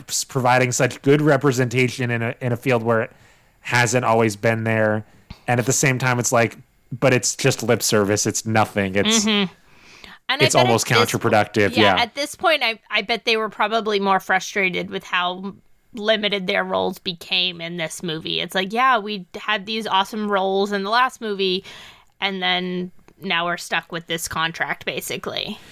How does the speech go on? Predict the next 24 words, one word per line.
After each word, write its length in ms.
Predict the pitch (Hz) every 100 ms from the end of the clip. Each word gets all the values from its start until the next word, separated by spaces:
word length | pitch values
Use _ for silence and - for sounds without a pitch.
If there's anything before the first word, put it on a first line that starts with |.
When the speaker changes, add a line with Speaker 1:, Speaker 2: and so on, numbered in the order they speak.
| -
Speaker 1:
Yeah, 260 | 139 120 101
Corbin 500 | - - 208 220 214
at 100 | 185
least 300 | 160 156 -
has, 340 | 143 151 143
like, 180 | 123 120
one 220 | 117 123
or 60 | 117
two 240 | 113 131
other 240 | 117 117 110
dance 340 | 113 110 -
numbers 380 | 127 120 127 117
that 100 | 123
he's 140 | 120
probably 520 | - 131 117 117 123 120
rehearsing, 840 | 117 110 120 - 139 131 135 131 -
but 200 | 120 -
Taylor, 440 | - 170 196 165
like, 240 | 131 120 -
Monique 400 | 135 139 147 -
doesn't 340 | 139 120 120
do 200 | 127 208
those. 560 | 214 107 95 90 - -
Like, 380 | 120 113 -